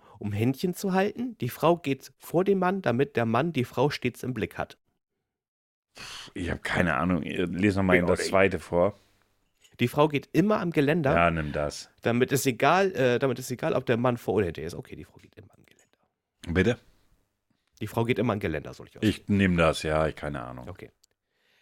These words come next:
Speaker 1: Wie verhaltet ihr euch während des Essens? Habe ich das Besteck einmal aufgenommen, lege ich es bei Pausen immer auf die Serviette.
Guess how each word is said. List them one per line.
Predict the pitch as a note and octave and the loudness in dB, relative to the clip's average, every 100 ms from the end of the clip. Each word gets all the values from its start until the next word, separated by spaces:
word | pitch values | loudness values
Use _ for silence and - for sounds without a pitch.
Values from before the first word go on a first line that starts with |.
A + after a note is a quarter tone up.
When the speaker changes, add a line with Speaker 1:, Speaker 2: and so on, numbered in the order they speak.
| _ | _
Speaker 1:
Wie | A2+ G#3 | -2 0
verhaltet | A#3 C#3+ D#3 D#3+ - | 0 0 0 -2 -4
ihr | |
euch | B2 C3+ C3+ - _ _ _ - | 0 0 -2 -8 _ _ _ -6
während | F2+ A#2 C#3+ D3 | -2 -2 -2 -10
des | - | -10
Essens? | G2+ - C#2+ - - _ _ _ _ _ _ _ _ _ _ _ _ _ _ | -10 -10 -16 -18 -20 _ _ _ _ _ _ _ _ _ _ _ _ _ _
Habe | C3 C3 | 0 2
ich | - | 0
das | B2+ B2 | -4 -6
Besteck | B2+ B2 C3 - | -6 -6 -6 -2
einmal | B2+ D3 C3+ | 0 2 0
aufgenommen, | C#3 E3+ - E3+ F3 F#3 D3+ | 0 0 0 2 0 -2 -6
lege | A2 B2+ | -4 -4
ich | C#3 C3 - | -6 -6 -2
es | A2+ - | -2 -2
bei | A2 | -6
Pausen | G#2 A2+ B2 B2 A#2+ | -4 2 2 2 -2
immer | B2 C3+ - | 0 0 2
auf | G#2 | -2
die | - | -4
Serviette. | F#2 F2+ D#2+ D#2+ E2 - | -4 -4 -6 -10 -8 -6